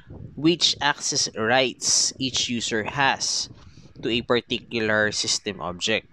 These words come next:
such as a file directory or an individual file. Next, we have security control enforcement. There are, uh, three,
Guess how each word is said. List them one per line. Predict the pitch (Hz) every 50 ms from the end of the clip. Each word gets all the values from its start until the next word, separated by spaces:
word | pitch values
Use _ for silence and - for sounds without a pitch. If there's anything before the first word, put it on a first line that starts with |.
| - - - - - - - - - - - - - - - - - -
such | - - 127 117 - -
as | 110 110 104 110
a | 110 104
file | - - 123 117 117 120 120
directory | 117 113 113 110 110 107 - - 120 117 110 110 107 104
or | - 98 104 107 113 113 120 135 160 196 226 - - - - - - - - -
an | - 110 113 101
individual | 117 113 107 107 107 95 101 92 85 87 76 73
file. | - - 95 90 87 78 60 - - - - - - - - - - - - - - - - - _ - - - -
Next, | - 120 143 170 - -
we | 180 156 139
have | 127 117 110 110 101 - -
security | 113 - 127 117 - 131 123 120 120 - -
control | 117 123 113 107 - - 117 101 101 85
enforcement. | 69 101 104 - - 160 160 175 - - - 71 - - - - - - - - - - - - - - - - - -
There | - 131 127
are, | 98 117 120 117 120 117 113 113
uh, | 107 101 101 98 95 90 85 78 - - - - - - -
three, | - 151 185 202 196 151 110 87 - - -